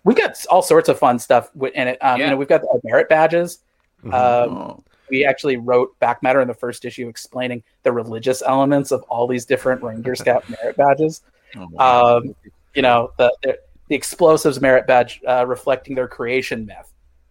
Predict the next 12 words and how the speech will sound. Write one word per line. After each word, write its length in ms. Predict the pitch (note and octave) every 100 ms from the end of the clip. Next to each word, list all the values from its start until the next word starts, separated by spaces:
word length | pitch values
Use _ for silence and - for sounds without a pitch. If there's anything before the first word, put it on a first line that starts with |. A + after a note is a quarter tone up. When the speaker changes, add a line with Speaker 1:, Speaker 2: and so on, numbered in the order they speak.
| -
Speaker 1:
for 80 | G2+
example, 500 | A2 G#2 G#2 G2 G#2
Speaker 2:
Nah. 240 | A#2+ B2 - -
Speaker 1:
where 140 | B2
they're 80 | A#2+
kinda 200 | - B2+
like, 200 | B2 -
the 60 | B2
world 480 | C3+ C#3 C3+ C3
started 480 | - - C3 B2+ B2
an 120 | B2+
explosion, 760 | A#2 - - B2 A#2+ A#2+ A#2+ A#2